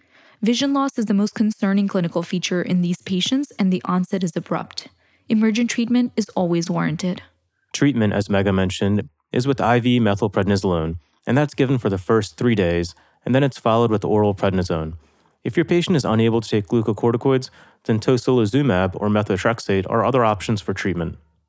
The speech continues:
Speaker 1: As you're admitting this patient for I V steroids and patting yourself in the back, the nurse tells you about an uncomfortable appearing forty-two-year-old man who presents with lower back pain that started acutely while lifting a couch.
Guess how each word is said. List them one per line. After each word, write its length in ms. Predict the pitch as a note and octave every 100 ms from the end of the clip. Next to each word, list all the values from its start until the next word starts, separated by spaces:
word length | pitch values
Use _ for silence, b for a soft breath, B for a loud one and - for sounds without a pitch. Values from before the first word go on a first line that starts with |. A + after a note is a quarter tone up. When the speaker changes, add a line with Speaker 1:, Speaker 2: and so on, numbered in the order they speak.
| _
Speaker 1:
As 240 | - C#4 D#4+
you're 120 | F#4
admitting 380 | A#3+ G#3 G#3 G3
this 140 | G#3+
patient 420 | - G3+ F#3 G#3 -
for 100 | -
I 140 | G3
V 160 | F#3+ F#3+
steroids 500 | - F#3+ F#3 F3+ F3
and 160 | A3 G3+
patting 240 | - C4
yourself 380 | B3+ A#3+ A#3 A#3
in 60 | F#3+
the 60 |
back, 440 | F3 A3+ G#3+ G3+ - b b
the 100 | B3+
nurse 200 | B3 D#4
tells 340 | - A3 F#3 A3
you 100 | A#3
about 220 | G3 F#3
an 120 | F3 -
uncomfortable 600 | A#3 G#3+ A#3 G#3+ G#3 G3+
appearing 420 | - F#3+ F#3 F3+
forty-two-year-old 800 | - A#3+ A#3+ - A3+ G#3 F#3+ F3
man 340 | F3 E3+ E3+
who 140 | F3+ G3
presents 420 | - G3 G#3 G3
with 140 | F#3+
lower 180 | F#3 F#3
back 320 | E3 F3+ F3+
pain 340 | - A#3+ B3 C4
that 160 | G#3 F#3+
started 340 | - G#3 G3+
acutely 480 | F#3+ - B3+ - G#3
while 220 | F#3 F#3
lifting 340 | F3+ E3+ - E3+
a 60 |
couch. 540 | E3+ - - - -